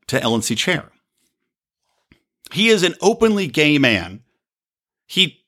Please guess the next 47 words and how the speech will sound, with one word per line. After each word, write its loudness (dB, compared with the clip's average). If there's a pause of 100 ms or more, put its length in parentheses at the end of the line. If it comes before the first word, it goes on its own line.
did 0
his -2
acceptance -2
speech. -4 (220)
I -8
mean, 0
he 2
had 0
his -6
husband -2
speak -4
for 0
him 0 (320)
during 0
the 2
election. 0 (180)
He 0
did 2
his -2
acceptance -2
speech. -2
His -2
husband -2
was -2
on 0
stage -2
with -2
him. -8 (1400)
He 2
was -4
voted 0
in, 0 (720)
you -4
know, 4
and, 0
and 2
it 4
wasn't, 0 (280)
even -2
though 2
I 0
didn't, -4 (120)
I 2
didn't -4
vote 0
for -4
him, -4